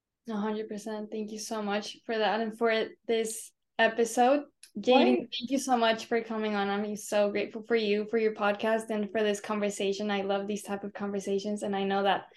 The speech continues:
Speaker 1: people who listen to I Miss Me are gonna love it as well.
Speaker 2: Thank you so much for
Speaker 1: Um,
Speaker 2: having me.
Speaker 1: of
Speaker 2: I, I'm
Speaker 1: course.
Speaker 2: so happy to be here. Thank
Speaker 1: Of
Speaker 2: you.
Speaker 1: course, and I'll let you know whenever I'm in L A so we can meet in person. Hopefully one day. You definitely let me know when you're in Florida.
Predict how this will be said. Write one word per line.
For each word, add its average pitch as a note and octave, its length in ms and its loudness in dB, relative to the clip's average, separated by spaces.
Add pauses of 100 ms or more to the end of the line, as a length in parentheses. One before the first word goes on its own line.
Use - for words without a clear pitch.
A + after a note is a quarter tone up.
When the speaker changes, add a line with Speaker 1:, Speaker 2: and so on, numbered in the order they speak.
(360)
Speaker 1:
people C4+ 260 8
who C#4 80 12
listen B3 260 6
to A#3 120 2
I A3 80 4
Miss G#3 240 -2
Me G#3 140 2
are G3+ 120 2
gonna G3 260 0
love F#3+ 160 4
it G3+ 100 4
as G3 200 2
well. G3 460 4 (400)
Speaker 2:
Thank A#3 140 -4
you C4+ 80 2
so C4 120 0
much B3+ 180 6
for C4 100 6
Speaker 1:
Um, A#3 60 6 (220)
Speaker 2:
having B3 240 -2
me. F#3+ 240 2
Speaker 1:
of - 80 0
Speaker 2:
I, G#3+ 380 6
I'm G3+ 100 8
Speaker 1:
course. G#3+ 200 6
Speaker 2:
so - 60 -6 (240)
happy G#3 140 -2
to - 40 -6
be G3 140 -2
here. - 400 -4
Thank G#3 140 2
Speaker 1:
Of G#3 60 6
Speaker 2:
you. G3+ 100 -4
Speaker 1:
course, C4+ 300 8
and A#3+ 120 2 (380)
I'll A3+ 160 8
let B3 160 6
you C4 100 2
know A#3+ 160 6
whenever A3+ 380 6
I'm G#3+ 220 0
in G#3+ 140 -2
L G3+ 180 2
A G#3 200 2
so A3+ 200 -6
we A3 120 0
can G#3 360 0 (320)
meet A3 160 2
in G#3+ 120 2
person. G#3+ 280 0
Hopefully A3 340 2
one G#3+ 180 0
day. G#3+ 180 4
You G#3+ 140 -2
definitely G#3+ 340 2
let G#3 140 2
me G#3+ 100 0
know G#3 160 2
when G#3 140 2
you're G#3 140 2
in G3+ 120 2
Florida. G#3 560 4